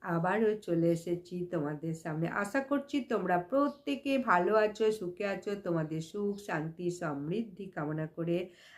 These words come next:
আমি আমার ব্লগটা শুরু করছি। আজ আবারও চলে আসলাম একাদশী।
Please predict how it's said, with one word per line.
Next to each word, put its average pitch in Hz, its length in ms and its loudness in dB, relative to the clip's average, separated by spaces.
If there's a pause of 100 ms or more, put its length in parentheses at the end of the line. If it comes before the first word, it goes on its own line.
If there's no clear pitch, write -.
আমি 165 300 2
আমার 165 280 2
ব্লগটা 170 640 -2
শুরু 139 320 -4 (100)
করছি। - 440 -12 (440)
আজ 285 1000 8
আবারও 220 600 6
চলে 185 440 2
আসলাম 196 1000 0 (160)
একাদশী। 156 1300 0